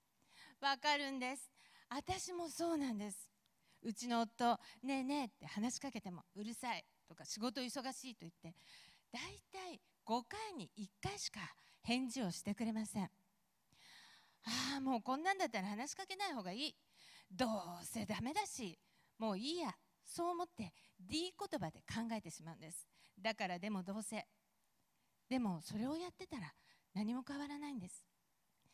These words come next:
宝くじだって買わないと当たらないんです。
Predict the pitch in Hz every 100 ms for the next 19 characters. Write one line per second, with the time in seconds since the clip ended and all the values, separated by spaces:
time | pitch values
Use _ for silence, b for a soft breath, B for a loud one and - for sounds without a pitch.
0 | B B B B _ - 196 311 392 415
1 | 359 220 180 - 160 147 b b - 226
2 | 247 294 339 381 - 175 156 226 269 277
3 | 285 214 208